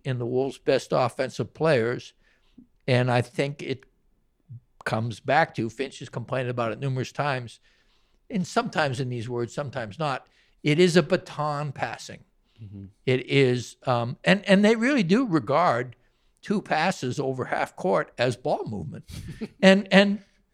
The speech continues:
Speaker 1: you know, if it gets a good player a good shot, I understand it. But they're not doing the San Antonio. How often do they do the San Antonio great shot over a good shot?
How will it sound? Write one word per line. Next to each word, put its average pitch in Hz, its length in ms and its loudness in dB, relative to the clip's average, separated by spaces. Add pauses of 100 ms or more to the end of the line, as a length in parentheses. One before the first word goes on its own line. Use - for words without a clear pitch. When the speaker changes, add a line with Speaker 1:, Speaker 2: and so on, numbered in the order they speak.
(160)
Speaker 1:
you 277 120 -2
know, 202 180 6
if 202 200 2
it 147 180 4
gets - 280 4
a - 80 4
good 170 360 6
player 208 340 4
a 160 40 2
good 156 220 0
shot, 214 540 -2
I 135 160 -2
understand 139 580 -4
it. - 180 -10 (920)
But 139 160 4
they're 262 180 4
not 285 240 4
doing 175 240 8
the 143 100 2
San 190 280 4
Antonio. 151 580 2
How 277 200 4
often 233 360 2
do 170 80 2
they 156 160 4
do 160 160 2
the 131 80 -4
San 180 220 -2
Antonio 160 440 0
great 135 340 0
shot - 340 -2 (140)
over 131 280 2
a 120 40 -2
good 220 220 4
shot? 120 320 -6